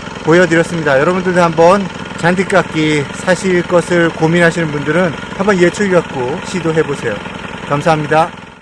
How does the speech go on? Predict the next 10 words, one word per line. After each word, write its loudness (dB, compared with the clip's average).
어, -14
예초기로 -10
대충, -10
어, -20
한 -20
두 -14
시간 -10
반에 -12
걸쳐서, -14
어, -20